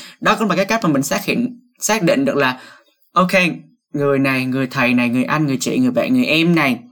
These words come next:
họ đã truyền cảm hứng cho mình, họ đã truyền cái động lực của họ cho mình, họ đã là người giúp mình luôn luôn cố gắng mỗi ngày. Và khi mình nhìn vào họ, mình nghĩ đến họ thôi là mình sẽ có thêm năng lực để mình cố gắng,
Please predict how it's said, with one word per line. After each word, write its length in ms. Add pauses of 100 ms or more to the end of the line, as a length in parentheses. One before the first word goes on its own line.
(520)
họ 220
đã 240
truyền 280
cảm 180
hứng 200
cho 100
mình, 240
họ 240
đã 120
truyền 300
cái 100
động 200
lực 140 (380)
của 140
họ 240
cho 160
mình, 220 (400)
họ 200
đã 220
là 180
người 340
giúp 220
mình 180
luôn 160
luôn 160
cố 180
gắng 240
mỗi 160
ngày. 260
Và 80
khi 140
mình 180
nhìn 220
vào 160
họ, 340 (280)
mình 140
nghĩ 140
đến 160
họ 160
thôi 180
là 60
mình 280
sẽ 220
có 240
thêm 140
năng 160
lực 180
để 80
mình 180
cố 140
gắng, 240